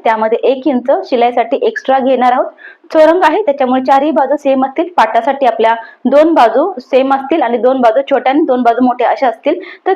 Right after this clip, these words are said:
तसं तुम्ही माप घ्या. तर त्या पद्धतीने मी हे कापड कट करून घेतलेलं आहे. एक इंच यामध्ये शिलाई मार्जिन एक्स्ट्रा घेतलेले आहे.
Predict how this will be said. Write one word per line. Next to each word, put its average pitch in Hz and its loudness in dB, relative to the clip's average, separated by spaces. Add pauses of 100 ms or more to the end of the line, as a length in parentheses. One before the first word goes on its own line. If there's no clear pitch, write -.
तसं 262 0
तुम्ही 262 -2
माप 226 2
घ्या. 170 -2 (500)
तर 240 2
त्या 240 2
पद्धतीने 311 2
मी 294 2
हे 285 0
कापड 277 0 (140)
कट 269 2
करून 233 0
घेतलेलं 262 0
आहे. 294 -2
एक 262 0
इंच 262 -2
यामध्ये 240 0
शिलाई 233 2
मार्जिन 233 0
एक्स्ट्रा 254 -2
घेतलेले 202 -2
आहे. 170 -2